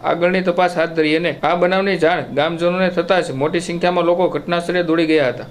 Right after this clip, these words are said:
તેમજ ભાવનગર ગ્રામ્યના ધારાસભ્ય અને રાજ્યના મંત્રી પરસોત્તમભાઈ સોલંકીની સૂચના અને દિવેશભાઈ સોલંકીના માર્ગદર્શન અનુસાર મીરાકુંજ ઓફિસ કાર્યાલય ગરીબપુરા ગામે મુલાકાત માટે ટીમ મોકલવા માટે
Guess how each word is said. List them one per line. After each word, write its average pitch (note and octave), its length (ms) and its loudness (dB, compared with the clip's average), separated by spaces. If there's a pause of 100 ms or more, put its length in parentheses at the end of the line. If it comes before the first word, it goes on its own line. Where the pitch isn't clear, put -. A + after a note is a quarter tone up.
(140)
તેમજ F3 320 2
ભાવનગર F3+ 420 2
ગ્રામ્યના F3 460 2
ધારાસભ્ય F3 480 0
અને E3+ 180 0
રાજ્યના E3+ 420 0
મંત્રી E3+ 400 -2
પરસોત્તમભાઈ F3 580 0
સોલંકીની F3 500 0
સૂચના F3+ 420 -2 (100)
અને F3+ 160 0 (420)
દિવેશભાઈ F3 520 2
સોલંકીના F3 520 0
માર્ગદર્શન E3+ 460 0
અનુસાર E3+ 340 0 (280)
મીરાકુંજ F3 460 2
ઓફિસ F3 340 2
કાર્યાલય F3 400 2
ગરીબપુરા F3 500 2
ગામે E3+ 180 2
મુલાકાત E3+ 460 0
માટે E3+ 240 0
ટીમ E3 300 -2
મોકલવા F3 400 2
માટે E3+ 260 0